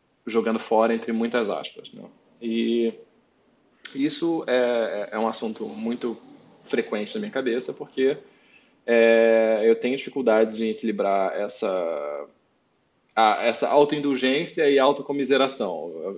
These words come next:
É, tipo, eu, eu, eu, "Ah, hoje eu estou muito cansado, é, e eu, e eu não tô afim, eu, eu preciso, sei lá, ver outra coisa, eu vou tomar,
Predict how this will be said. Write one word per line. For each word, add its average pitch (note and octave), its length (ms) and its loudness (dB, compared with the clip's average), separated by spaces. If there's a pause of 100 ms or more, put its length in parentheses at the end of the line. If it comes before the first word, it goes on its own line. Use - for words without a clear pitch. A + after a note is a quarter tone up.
É, G2+ 140 -2
tipo, G#2+ 300 -4
eu, A#2 220 2
eu, A2+ 480 2 (500)
eu, A#2 360 4
"Ah, B2+ 240 6
hoje B2+ 200 0
eu C#3 60 -4
estou C3 180 -8
muito B2+ 300 -8
cansado, B2+ 1400 -4 (180)
é, A#2 760 -8
e A#2+ 180 -8
eu, A#2 460 -8
e A2+ 100 -12
eu A2+ 580 -12
não A2+ 180 -12
tô A#2+ 140 -8
afim, A#2+ 480 -8
eu, A2 200 -4
eu A2 120 -8
preciso, A2 540 -8
sei - 140 -8
lá, F2 180 -10 (120)
ver A2 100 -4
outra G2+ 180 -4
coisa, A#2 640 0
eu G#2+ 260 -6
vou G#2+ 120 -18
tomar, G#2+ 360 -10